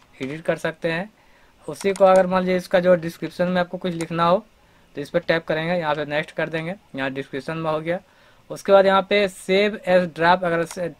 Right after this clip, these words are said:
अगर आपको इसे ड्राफ्ट में सेव करना चाहते हैं तो वहाँ भी आप रख सकते हैं,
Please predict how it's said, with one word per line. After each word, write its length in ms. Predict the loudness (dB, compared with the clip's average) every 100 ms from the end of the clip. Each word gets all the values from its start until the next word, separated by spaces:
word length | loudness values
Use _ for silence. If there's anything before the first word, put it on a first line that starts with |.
| -14
अगर 440 | -14 -14 -2 2
आपको 480 | 4 2 0 0 -2 -8 _ _ -14
इसे 280 | 2 2 2
ड्राफ्ट 360 | 2 4 4
में 100 | 0
सेव 200 | -2 -2
करना 280 | 0 0 2
चाहते 260 | 0 0 0
हैं 80 | 0
तो 80 |
वहाँ 180 | 0 0
भी 80 | 0
आप 120 | 0 0
रख 140 | -2
सकते 300 | -2 -6 -4
हैं, 100 | -4